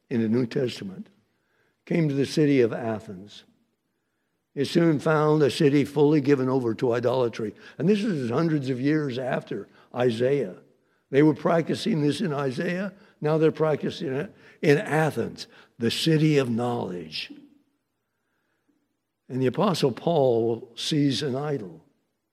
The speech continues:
an idol to an unknown God.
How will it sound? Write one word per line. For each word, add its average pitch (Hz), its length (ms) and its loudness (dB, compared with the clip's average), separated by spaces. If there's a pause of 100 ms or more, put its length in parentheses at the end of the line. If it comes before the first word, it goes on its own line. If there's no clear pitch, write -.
(1080)
an 113 160 -6
idol 147 420 2
to 139 280 0
an 113 140 -2
unknown 135 680 -4
God. 110 500 -10